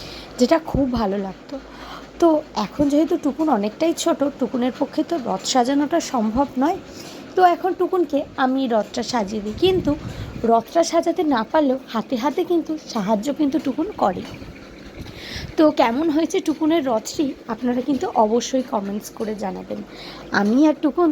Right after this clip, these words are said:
দুজনে মিলে কিন্তু এই রথটি সুন্দর করে সাজিয়ে নিয়েছি। তো ছোটোবেলায় আমার যখন রথ সাজানো হতো, আমার কিন্তু সত্যি কথাই যেটা, এরম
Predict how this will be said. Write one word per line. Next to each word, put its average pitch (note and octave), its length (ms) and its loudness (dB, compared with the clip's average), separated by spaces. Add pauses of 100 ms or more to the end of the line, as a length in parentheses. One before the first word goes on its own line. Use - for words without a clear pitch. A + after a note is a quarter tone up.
দুজনে B3+ 360 0
মিলে C4+ 240 2
কিন্তু D#4+ 240 -2
এই D#4+ 80 2
রথটি A#3+ 360 -2 (160)
সুন্দর D4 500 4
করে C4+ 260 0
সাজিয়ে G3+ 440 -4
নিয়েছি। G3 420 -6 (1600)
তো F#4 80 4 (100)
ছোটোবেলায় D#4 560 4
আমার B3+ 280 0
যখন D4+ 300 -2
রথ B3 200 -2
সাজানো D#4+ 400 0
হতো, D4+ 240 0 (540)
আমার C#4+ 260 4
কিন্তু D#4+ 360 0
সত্যি D#4 360 2
কথাই D4+ 320 2
যেটা, D4 200 0
এরম B3 240 2